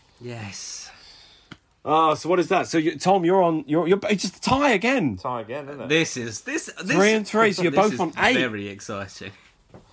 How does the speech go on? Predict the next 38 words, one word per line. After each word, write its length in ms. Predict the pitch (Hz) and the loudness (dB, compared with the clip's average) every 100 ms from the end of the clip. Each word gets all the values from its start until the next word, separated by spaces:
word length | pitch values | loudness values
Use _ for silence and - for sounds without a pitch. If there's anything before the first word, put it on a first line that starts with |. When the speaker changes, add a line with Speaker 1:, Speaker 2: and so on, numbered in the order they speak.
| _ | _
Speaker 2:
Wow. 400 | 123 139 117 90 - _ _ | 0 2 0 -2 -18 _ _
Speaker 1:
What 300 | 180 247 226 | -4 -2 -2
great 320 | 185 190 180 | -2 0 0
Speaker 2:
Well, 120 | - 175 | -2 -2
Speaker 1:
fun! 240 | 170 123 - - - | -2 -2 -10 -6 0
I 140 | 453 | 2
like 0 | 480 | 4
Speaker 2:
well 100 | 156 | 2
Speaker 1:
that 60 | 147 | 4
Speaker 2:
done. 120 | 127 | 4
Speaker 1:
we 80 | 113 | 4
Speaker 2:
You've 140 | 139 | 4
named 300 | 160 165 160 | 4 4 4
those 240 | 143 135 - | 4 4 2
tunes. 600 | 135 113 92 92 - - _ | -2 0 -2 -6 -8 -16 _
Speaker 1:
I 120 | 175 196 | -2 2
like 220 | 202 139 | 2 2
that 80 | 113 | -2
we 100 | 107 | -4
finish 400 | - 110 107 - | -2 -4 -4 -6
with 180 | 104 101 | -8 -6
games. 580 | 95 98 107 113 - - _ - | -8 -6 -8 -10 -14 -20 _ -8
Uh, 560 | 135 127 123 123 123 202 | -2 2 2 2 0 -2
Speaker 2:
Yeah. 100 | 110 104 - _ - | -6 -10 -14 _ -4
Speaker 1:
but 120 | 147 143 | 0 4
let 120 | 156 | 4
me 80 | 160 | 4
t-, 120 | - - | 0 -2
but 160 | 143 | -2
it's 120 | 131 | -2
about 240 | 139 147 127 | -4 -4 -4
to 60 | |
get 160 | 135 131 | -2 -2
very 380 | 110 165 143 113 | 2 2 2 -2
serious 600 | - 117 107 104 101 104 | -4 -4 -2 -4 -6 -8
because, 300 | 110 139 127 | -8 -8 0
okay, 800 | - 370 392 - 262 262 254 226 | 2 4 4 2 2 2 0 -2
guys, 960 | 202 202 190 175 151 117 98 95 - - | 2 6 6 6 6 2 -2 -8 -10 -10